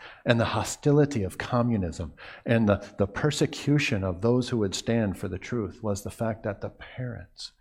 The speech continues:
knew what was going on around them and were diligently teaching their children to follow God no matter what the government says,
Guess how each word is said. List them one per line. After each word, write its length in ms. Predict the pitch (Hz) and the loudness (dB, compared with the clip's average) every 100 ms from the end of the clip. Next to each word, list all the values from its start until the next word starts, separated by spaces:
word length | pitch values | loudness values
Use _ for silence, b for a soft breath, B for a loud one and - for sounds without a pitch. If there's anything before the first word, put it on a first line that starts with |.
| b b b 101 | b b b -2
knew 420 | 117 123 165 208 | 2 8 10 10
what 220 | 180 175 | 10 6
was 180 | 147 151 | 2 2
going 260 | 143 143 143 | 2 4 4
on 160 | 139 | 2
around 460 | 131 123 123 123 113 | 2 2 2 0 -2
them 240 | 85 82 - b b b - | -4 -6 -12 b b b -4
and 100 | 101 | 0
were 120 | 87 | 0
diligently 760 | 78 120 139 139 139 147 131 131 | 2 4 4 4 0 0 0 -2
teaching 560 | - 113 - 110 104 | -2 -4 -2 -4 -2
their 160 | 101 98 | -2 -4
children 580 | - 104 87 80 78 73 b b - | -6 -6 -6 -6 -12 -12 b b -12
to 100 | - | -10
follow 760 | - 101 98 98 101 101 104 - | -4 -2 0 0 0 -2 -4 -4
God 420 | 95 85 80 85 | -4 -4 -8 -10
no 180 | 90 87 | -8 -8
matter 440 | 82 87 87 87 95 | -6 -4 -4 -4 -6
what 320 | 101 87 85 - - | -8 -8 -10 -14 -14
the 200 | 92 87 | -12 -10
government 560 | 87 87 92 87 90 - | -10 -10 -12 -12 -16 -12
says, 640 | - 90 90 92 - - | -12 -12 -16 -18 -18 -20